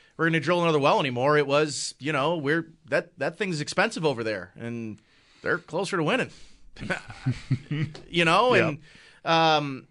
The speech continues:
Speaker 1: and I think, you know, his attention, and, and we know that they were able to find someone to care for, they were f-,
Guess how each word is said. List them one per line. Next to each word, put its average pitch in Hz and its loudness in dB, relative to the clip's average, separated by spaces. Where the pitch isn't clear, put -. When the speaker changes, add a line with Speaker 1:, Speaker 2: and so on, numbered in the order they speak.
Speaker 1:
and 175 2
I 175 4
think, 180 -2
you 175 -2
know, 165 4
his 160 0
attention, 170 -2
and, 185 -2
and 202 -8
we 247 -4
know 185 2
that 156 -10
they 185 0
were 233 4
able 240 2
to 233 0
find 233 2
someone 190 0
to 202 -6
care 247 2
for, 180 -4
they 214 4
were 285 4
f-, - -6